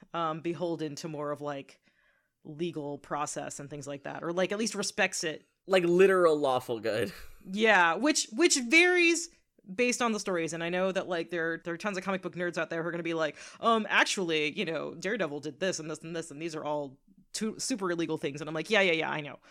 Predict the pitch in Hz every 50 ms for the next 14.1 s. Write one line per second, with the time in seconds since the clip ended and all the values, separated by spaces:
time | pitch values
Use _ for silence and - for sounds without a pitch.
0 | - _ _ _ 170 175 165 170 165 - - - - - - - _ - - -
1 | 330 302 294 285 277 277 262 - - _ _ - 269 262 254 226 214 214 - 359
2 | 392 403 - - - 302 302 294 294 302 294 - - 214 214 233 - 311 294 269
3 | 269 233 - - 262 247 247 247 - - - _ - 262 302 415 415 415 415 -
4 | - 359 269 262 285 294 277 269 240 208 185 180 - 233 208 196 190 180 196 202
5 | 208 196 190 202 180 185 180 170 165 202 185 190 180 165 170 165 - - 180 165
6 | 165 190 196 190 190 - _ _ - - 175 165 - - - - - - _ _
7 | _ _ _ _ _ _ _ _ - 165 165 143 185 185 180 180 180 - 151 147
8 | - 139 - 147 - - 160 147 143 143 147 151 - - - - - - - 127
9 | - 247 240 226 214 - - - - - - - 262 220 170 247 320 - - 330
10 | 302 294 233 - - 226 214 - - 214 180 175 160 160 147 135 170 190 196 190
11 | - 180 143 139 - - - 196 190 - _ _ _ _ - 214 202 196 220 226
12 | 220 262 254 269 262 285 - - 208 180 170 156 156 165 208 277 - - - -
13 | _ _ _ _ _ _ - 196 190 185 185 170 180 175 175 160 - - - -
14 | - -